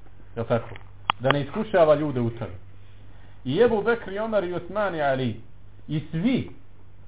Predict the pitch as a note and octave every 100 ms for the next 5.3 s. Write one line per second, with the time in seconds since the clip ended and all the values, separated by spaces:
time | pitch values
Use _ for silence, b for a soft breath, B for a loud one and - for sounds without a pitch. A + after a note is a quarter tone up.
0 | - B2+ G3 C#4 D4 D4 B3 G#3 A#3 G#3
1 | D#3 D#3 C#3+ A#3+ A3+ C#4+ A#3+ - - B3
2 | G#3 - B3 C#4 F3 - C3+ - G2 -
3 | - - - - B B B E3 F3 G#3
4 | C#4+ A#3 A3+ G#3 G3+ - - A#3+ A3+ F3+
5 | E3 D3 G2+